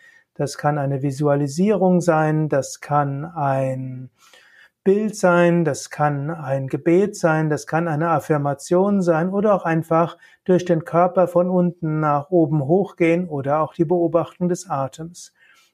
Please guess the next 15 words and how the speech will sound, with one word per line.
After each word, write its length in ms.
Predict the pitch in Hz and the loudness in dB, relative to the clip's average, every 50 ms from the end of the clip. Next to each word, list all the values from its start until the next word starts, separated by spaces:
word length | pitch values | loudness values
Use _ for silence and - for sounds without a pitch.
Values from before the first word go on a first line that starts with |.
| _ _ _ | _ _ _
Und 220 | 160 147 135 - _ _ _ _ | -6 -6 -6 -6 _ _ _ _
das 220 | - 147 135 - - | -2 -2 -2 -4 -8
ist 140 | - - | -14 -14
Pratyahara 960 | - - 180 202 202 - - 208 185 170 175 190 185 175 185 190 196 185 - 147 | -4 -2 -2 -2 -2 -2 -2 0 2 4 4 4 4 4 2 2 2 0 -4 -6
und 120 | 131 131 | -6 -6
als 260 | 135 135 - - - | -6 -6 -6 -4 0
nächstes 460 | 160 165 175 180 180 - - 165 - | 2 2 2 2 0 -2 -4 -4 -4
folgt 360 | - - 160 156 151 151 - - | -2 0 0 0 0 0 -2 -4
dann 220 | 135 135 135 135 | -4 -4 -6 -6
Dharana, 760 | 120 - 147 151 165 175 185 185 190 185 180 180 180 180 175 180 - - _ _ _ _ _ | -6 -6 -4 0 2 2 2 2 2 4 4 4 4 2 0 -2 -8 -20 _ _ _ _ _
das 220 | - 147 135 - 147 | -4 -4 -2 0 0
heißt 360 | 147 151 156 156 156 - - | 2 2 2 0 -2 -4 -4
die 120 | 175 175 | -2 0
eigentliche 600 | 170 165 180 185 185 185 175 - 180 160 165 170 | 2 2 2 2 2 0 0 0 0 2 2 0
Konzentration. 1160 | 170 - 156 156 156 147 - 165 151 151 - - 170 170 170 - - 151 127 120 127 135 170 | 0 0 0 0 0 -2 -2 -2 -2 -2 -2 -2 -4 -4 -4 -4 -2 -2 -2 -4 -6 -12 -18